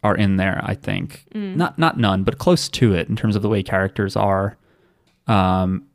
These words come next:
Speaker 1: and act. And yeah, similar to Eva, it has that feelings of, like, I am not part of this society,
Speaker 2: Mm-hmm.
Speaker 1: and there's no obvious, like,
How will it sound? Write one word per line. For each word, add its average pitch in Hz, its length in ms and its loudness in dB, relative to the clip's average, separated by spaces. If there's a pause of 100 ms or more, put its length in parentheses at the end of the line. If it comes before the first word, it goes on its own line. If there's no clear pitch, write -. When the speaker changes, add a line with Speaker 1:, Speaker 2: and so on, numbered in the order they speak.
(120)
Speaker 1:
and 113 120 0
act. 139 220 0
And 165 180 4
yeah, 214 140 4
similar 190 320 2
to 156 160 2
Eva, 151 200 4
it 139 140 0
has 127 240 2
that 123 220 0
feelings 123 320 0
of, 110 80 -4
like, 107 180 0
I 98 120 2
am 101 140 0
not 98 180 0
part 98 340 -2
of 98 80 -10
this 95 140 -4
society, 95 600 -2
Speaker 2:
Mm-hmm. 214 400 -4
Speaker 1:
and 104 80 0
there's 104 120 2
no 120 220 2
obvious, 110 560 0
like, 98 380 -2